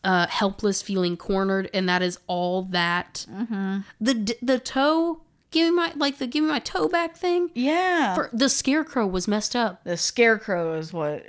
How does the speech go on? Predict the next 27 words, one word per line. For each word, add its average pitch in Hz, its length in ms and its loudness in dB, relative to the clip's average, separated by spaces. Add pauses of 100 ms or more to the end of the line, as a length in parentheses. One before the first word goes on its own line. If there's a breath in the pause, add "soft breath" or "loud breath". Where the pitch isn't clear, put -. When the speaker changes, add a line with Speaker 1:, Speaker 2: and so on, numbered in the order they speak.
Speaker 2:
uh, 160 380 -2
wrecked 170 380 -2
me. 165 300 -6 (200)
Speaker 1:
Like, 226 140 0 (200)
okay, 226 240 2
the 185 100 -4
scarecrow 320 440 2
was 190 340 2
genuinely 180 1000 0
creepy. 175 580 -4 (140 loud breath)
Like, 226 220 2
it's 226 140 2
Speaker 2:
Mm-hmm. 190 100 2
Speaker 1:
weird. 247 340 2
I 208 120 2
don't 220 140 2
know 220 100 2
how 220 160 0
to 196 80 0
say 185 440 0
it's 190 160 -4
a 196 60 -2
scary 185 380 0
movie, 185 340 -2
but 180 200 -4
it's 175 220 -6
not, 170 340 -2